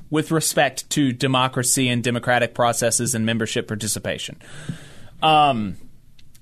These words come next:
so here's the first set of those tweets,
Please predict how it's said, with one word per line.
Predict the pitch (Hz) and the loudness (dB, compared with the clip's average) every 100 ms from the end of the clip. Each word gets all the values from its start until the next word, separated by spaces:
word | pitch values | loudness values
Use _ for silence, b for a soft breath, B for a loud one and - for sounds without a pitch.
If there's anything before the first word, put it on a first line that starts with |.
| - | -8
so | - 214 202 | 2 4 4
here's | 175 311 349 | 2 2 2
the | 269 | 0
first | 208 190 - | 2 2 2
set | 180 165 | 2 2
of | |
those | 147 135 - | 0 0 -4
tweets, | 135 120 104 - - | -4 -2 -4 -6 -10